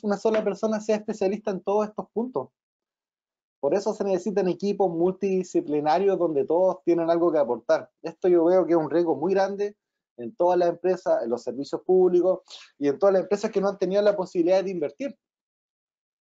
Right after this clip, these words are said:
Don-, una persona no va a solucionar los problemas de seguridad. Los problemas de seguridad son de toda la organización y, y tiene que existir un equipo.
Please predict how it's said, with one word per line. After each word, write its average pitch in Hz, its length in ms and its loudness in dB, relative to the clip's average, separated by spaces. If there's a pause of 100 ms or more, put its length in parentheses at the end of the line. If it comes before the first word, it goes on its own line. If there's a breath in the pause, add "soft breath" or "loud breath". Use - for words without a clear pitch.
(120)
Don-, 160 300 -4
una 226 180 -4
persona 226 380 -2
no 214 80 2
va 208 80 2
a - 20 -8
solucionar 185 480 -2
los 160 100 -2
problemas 170 400 2
de - 40 -20
seguridad. 165 560 -2
Los 139 120 -10
problemas 156 360 -2
de - 20 -20
seguridad 165 260 0
son 170 160 -2
de 135 140 0
toda 160 180 4
la 190 80 4
organización 185 580 -6
y, 156 320 -2
y 127 120 -12
tiene 180 220 0
que 170 60 -4
existir - 300 -4
un 180 120 0
equipo. 151 480 -6